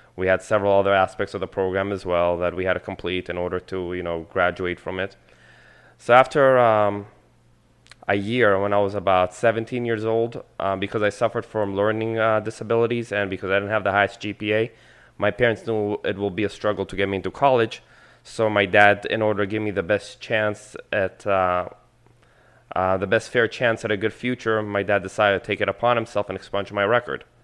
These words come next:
So he went a-, ahead, um, cleared my record. I applied for college. I, um, actually, um, you know, got accepted. I graduated after a few years with my bachelor's.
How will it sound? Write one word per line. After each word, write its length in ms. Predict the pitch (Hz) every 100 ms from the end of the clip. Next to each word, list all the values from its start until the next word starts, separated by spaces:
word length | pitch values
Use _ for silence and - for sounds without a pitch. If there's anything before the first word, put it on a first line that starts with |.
| _ _ _ _ _ _ _ _ - - _
So 440 | - 131 120 113 117
he 140 | 139
went 200 | 135 143
a-, 360 | 143 135 135 -
ahead, 540 | 127 113 113 117 -
um, 320 | 120 104 98 101
cleared 260 | - 127
my 140 | 127 117
record. 440 | 104 101 113 107
I 100 | 98
applied 280 | - 110 104
for 100 | 113
college. 640 | 113 104 101 104 101 - - - -
I, 480 | 92 92 95 98 98
um, 500 | 95 92 92 95 92 _ _ _ _ _ _ _ _ _ _ _ _ 82
actually, 760 | 101 - 127 113 107 104 104
um, 500 | 98 95 92 92 90 - _ _ -
you 160 | 98
know, 200 | 98 92
got 240 | 87 104 110
accepted. 640 | - 123 - 123 120 113
I 80 | 98
graduated 800 | 87 101 104 113 110 107 110 107 - _ _ _ _ _ _ _ _ _
after 260 | 95 95 107
a 60 | 101
few 140 | 120
years 280 | 107 107 -
with 80 | 104
my 140 | 101
bachelor's. 720 | 98 101 - 117 113 - -